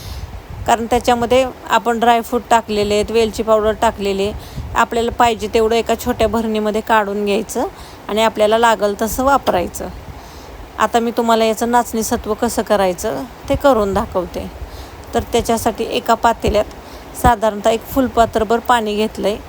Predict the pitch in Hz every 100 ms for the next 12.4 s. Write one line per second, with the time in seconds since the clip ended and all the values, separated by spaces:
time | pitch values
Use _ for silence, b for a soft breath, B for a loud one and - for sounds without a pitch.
0 | B B B 214 220 226 214 220 220 233
1 | 254 233 - 226 214 226 247 240 226 202
2 | 220 190 190 208 - 175 175 180 180 -
3 | - B B B - 208 214 233 226 220
4 | 247 233 226 - 226 233 - 285 381 -
5 | 262 277 - 262 220 196 196 190 196 -
6 | 180 - B B B B - - - -
7 | - - - - - - - - 247 233
8 | 226 226 233 262 247 226 233 247 233 226
9 | 233 226 - 339 508 - - - - -
10 | - - - - - 247 233 233 247 240
11 | 233 - 254 254 254 - 233 233 220 220
12 | 233 233 - 240